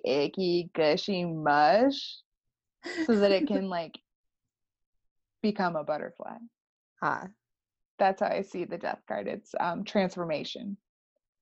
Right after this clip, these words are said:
Speaker 1: It's killing things so that you, and ripping things apart so that you can transform into the next thing.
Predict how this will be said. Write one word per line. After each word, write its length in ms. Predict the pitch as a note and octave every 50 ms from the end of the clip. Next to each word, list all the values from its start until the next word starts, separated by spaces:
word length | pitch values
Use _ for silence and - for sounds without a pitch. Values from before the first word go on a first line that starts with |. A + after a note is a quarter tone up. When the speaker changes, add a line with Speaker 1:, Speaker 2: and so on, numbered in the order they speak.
| _ _ _ _ -
Speaker 1:
It's 420 | - E3+ D#3+ - _ - - - _ - _ _ -
killing 460 | - A3+ G#3 G#3 G#3 G3+ G#3+ A#3 A#3
things 640 | A3+ G#3 F#3+ F#3 F#3+ G3 G3+ G#3 A3 G#3+ G#3+ - - - -
so 240 | - - G3 F3 F3 E3+
that 320 | E3+ E3+ E3+ E3 D#3+ - - - _
you, 180 | - - - -
and 140 | - D#3+ D#3 D3
ripping 460 | D3+ D3+ D#3+ E3 F3+ G3 - A#3 A3+
things 320 | - B3 A#3+ A#3+ A#3 - _ _ _ _ _ _
apart 600 | - - E3+ - - - - G3 F3 E3 - -
so 160 | - - F#3 F3
that 180 | E3 E3 -
you 180 | - E3+ F3 F3
can 480 | - - F3+ E3 E3 D#3+ D#3 D#3 D#3+ E3 - _ _ _ _ _ _ _ _ _ _ _
transform 480 | - A3+ F#3+ F#3+ - - G3+ A3 A3 F#3
into 180 | D#3 D#3 D3+ D3+
the 100 | D#3 D#3
next 260 | E3 D#3+ D#3+ - -
thing. 220 | _ G3+ G#3 F#3+